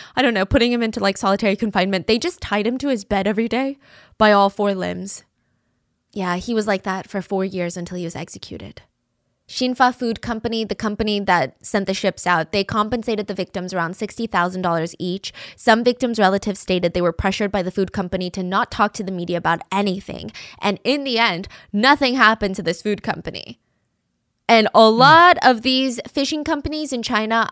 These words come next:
Speaker 1: if you even just Google, like, squid fishing industry, it is scary.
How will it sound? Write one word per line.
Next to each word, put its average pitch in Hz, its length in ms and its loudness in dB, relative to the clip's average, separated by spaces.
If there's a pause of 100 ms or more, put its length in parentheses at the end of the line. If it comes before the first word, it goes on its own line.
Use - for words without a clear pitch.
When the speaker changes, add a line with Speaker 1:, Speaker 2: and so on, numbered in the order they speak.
Speaker 1:
if 247 180 4
you 392 360 6
even 240 340 0
just 214 240 -8
Google, 214 340 -2
like, 180 320 -4
squid 233 720 -2
fishing 220 460 -4
industry, - 720 -8 (360)
it 254 300 6
is 220 380 0
scary. 190 600 -2